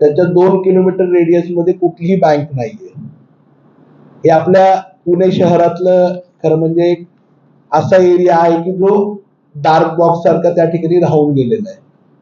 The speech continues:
अशा कितीतरी गोष्टी आहेत की ज्या ह्याच्यामुळे फिलअप होऊ शकणार आहेत आणि ही संकल्पना घेऊन म्हणूनच पहिल्यांदाच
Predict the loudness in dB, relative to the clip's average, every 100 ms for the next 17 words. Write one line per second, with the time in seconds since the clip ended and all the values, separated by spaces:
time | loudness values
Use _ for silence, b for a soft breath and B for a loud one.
0 | -4 0 0 0 -2 0 2 2 4 2
1 | 2 0 0 0 -6 -2 2 2 0 -8
2 | _ _ -4 -2 0 0 2 0 0 0
3 | 0 0 0 0 0 -4 -4 -4 -6 -14
4 | _ _ _ _ _ -2 2 2 2 2
5 | 2 2 2 2 2 2 2 2 2 0
6 | -2 0 2 2 2 2